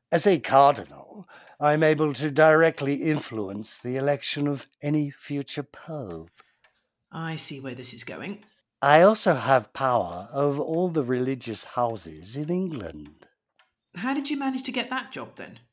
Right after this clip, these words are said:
Speaker 1: I drafted a letter to get the royal signature.
Speaker 2: You wrote your own reference from the king?
Speaker 1: Yes. I had to wait a year before I got it,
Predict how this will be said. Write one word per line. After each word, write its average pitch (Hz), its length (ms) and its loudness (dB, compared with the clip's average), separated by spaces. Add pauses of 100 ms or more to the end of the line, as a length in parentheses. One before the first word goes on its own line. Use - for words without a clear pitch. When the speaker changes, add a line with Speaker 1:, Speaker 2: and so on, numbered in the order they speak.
(500)
Speaker 1:
I 160 120 4
drafted 180 580 8
a 180 60 2
letter 185 680 -2
to 123 120 -6
get 131 280 -6
the 120 100 -6
royal 131 540 -2 (180)
signature. 92 960 -14 (840)
Speaker 2:
You 208 540 -2
wrote 208 320 2
your 190 200 0
own 185 180 -2
reference 175 540 -4
from 160 180 -8
the 156 80 -8
king? 82 460 -10 (400)
Speaker 1:
Yes. 220 1000 -4 (1120)
I 226 80 0
had 185 240 0
to 156 140 2
wait 170 320 2
a 254 40 4
year 302 640 2
before 104 480 -2
I 90 140 -8
got 117 400 -4
it, 220 180 -8